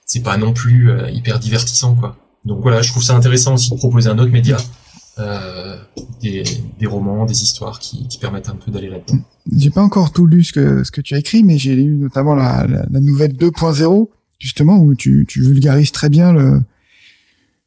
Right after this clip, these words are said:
Speaker 2: voilà, les, les éléments clés, euh, de, de, de ce rapport et tu expliques bien la différence entre un degré cinq et deux degrés de, de réchauffement climatique. Donc, euh, c'est très intéressant et très ludique, quoi.
Speaker 1: Ouais, ouais, c'était, alors là, en plus, c'est vrai que l'idée, c'était de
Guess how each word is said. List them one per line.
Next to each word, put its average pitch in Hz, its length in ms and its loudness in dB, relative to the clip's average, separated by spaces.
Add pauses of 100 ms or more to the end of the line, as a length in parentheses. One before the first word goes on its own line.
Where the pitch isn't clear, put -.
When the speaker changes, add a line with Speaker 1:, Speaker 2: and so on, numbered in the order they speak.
Speaker 2:
voilà, 170 180 2
les, 135 300 2
les 147 460 4
éléments 151 260 4
clés, 165 360 2
euh, 143 200 2
de, 139 180 2
de, - 200 -6
de - 140 -4
ce - 120 -2
rapport 170 400 2
et 143 280 2
tu 147 280 0
expliques 139 320 -6
bien 156 180 0
la 156 120 4
différence 143 580 2
entre 143 380 -2
un 151 120 0
degré 135 360 2
cinq 156 480 -2
et 131 80 2
deux 139 160 0
degrés 143 520 2
de, 135 280 0 (500)
de 139 80 2
réchauffement 131 400 2
climatique. 139 460 0
Donc, 131 220 0
euh, 170 100 -2 (560)
c'est - 540 0 (280)
très 143 160 2
intéressant 151 400 4
et 165 80 4
très 143 140 2
ludique, 147 300 4
quoi. 127 220 -2 (440)
Speaker 1:
Ouais, 151 240 2
ouais, 160 140 2
c'était, 120 360 -2
alors 113 240 0
là, 131 140 4
en 123 80 2
plus, - 160 -2
c'est - 160 -4
vrai 117 180 0
que 120 100 -2
l'idée, 113 420 0
c'était 110 280 -6
de 101 560 -8